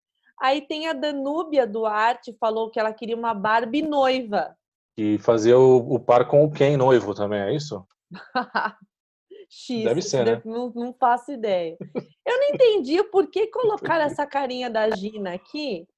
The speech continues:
Speaker 1: mas vamos fingir que eu entendi, né? O Cleverson
Speaker 2: <laughs>
Speaker 1: É, eu não entendi por quê. O Cleverson
Speaker 2: Né?
Speaker 1: Marques um dois três falou que o, ele falou que o sonho de consumo dele era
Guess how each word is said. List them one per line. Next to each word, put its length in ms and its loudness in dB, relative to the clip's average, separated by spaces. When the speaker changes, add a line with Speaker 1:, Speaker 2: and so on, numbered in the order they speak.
Speaker 1:
mas 180 -4
vamos 240 -4
fingir 380 -6
que 60 -8
eu 40 -6
entendi, 560 -8
né? 300 -8
O 340 -4
Cleverson 600 2
Speaker 2:
<laughs> 840 -2
Speaker 1:
É, 120 0
eu 80 0
não 20 0
entendi 560 4
por 220 0
quê. 360 -4
O 100 -4
Cleverson 680 -2
Speaker 2:
Né? 200 6
Speaker 1:
Marques 580 -8
um 160 -6
dois 380 0
três 460 -4
falou 400 -2
que 140 -8
o, 160 -6
ele 280 -2
falou 460 2
que 220 -8
o 300 4
sonho 540 -6
de 80 -16
consumo 560 -6
dele 240 2
era 340 -4